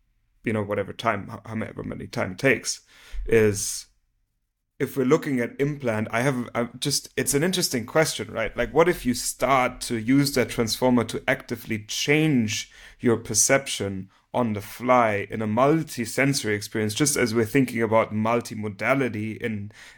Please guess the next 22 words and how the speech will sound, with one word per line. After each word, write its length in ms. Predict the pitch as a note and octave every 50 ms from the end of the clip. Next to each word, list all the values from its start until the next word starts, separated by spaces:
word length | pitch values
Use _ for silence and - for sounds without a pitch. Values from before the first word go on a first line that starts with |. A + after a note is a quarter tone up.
| _ -
the 300 | A2+ A#2 G#2+ A#2 A#2+ A#2+
A 40 | A2+
I 140 | A2+ A#2 A#2
transformer 560 | A2+ - A#2+ G#2+ - - B2+ B2 A2+ A2 G#2
world 240 | G#2 A2 G#2+ G2+ G#2
today, 600 | - - G#2+ G2+ A#2+ C3 A2+ G2+ F#2 A#2 B2+ - _ _ _ _ _
right? 180 | A2+ A#2 A#2+ B2
It's 160 | B2 A#2 A#2+
a, 140 | D3 - - - - - _ _
it's 160 | D3 C#3 -
the 80 | C3 A#2+
same 540 | - - D#3 D3+ D#3+ D#3 C#3+ C3 B2+ A#2+
scary 440 | - - - - C3 C#3+ E3 E3 D3+
thought 360 | C#3 C#3+ - C3 B2+ C3+ B2
as 180 | B2 A#2 A2 A2+
well 220 | A2+ B2 B2 B2
as 160 | A#2+ A2 - A#2+
it, 180 | A#2+ - -
we 100 | B2+ B2
might 360 | A2+ A2+ A2+ A#2 A2+ A2 -
get 220 | - C#3 C#3 - -
there, 320 | G#2+ G2 G#2 A#2+ A#2 -